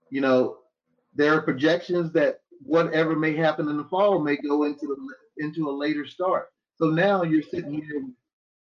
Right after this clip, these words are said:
you know, virtually almost three more months of no sports of some form or fashion.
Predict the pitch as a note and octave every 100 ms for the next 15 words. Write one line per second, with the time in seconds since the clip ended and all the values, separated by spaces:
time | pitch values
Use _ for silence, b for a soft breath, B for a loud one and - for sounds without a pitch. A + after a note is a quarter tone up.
0 | _ C#3+ C3+ C3 - A2+ E3 E3+ E3 D3
1 | D#3 E3+ - - E3 E3 D#3 D3 C#3 D#3+
2 | E3 B2+ - C#3 B2 C3 C#3+ D#3+ C#3+ -
3 | D3+ D#3 - - C3 - C#3+ - D3 C3
4 | A#2+ - F3 E3+ - -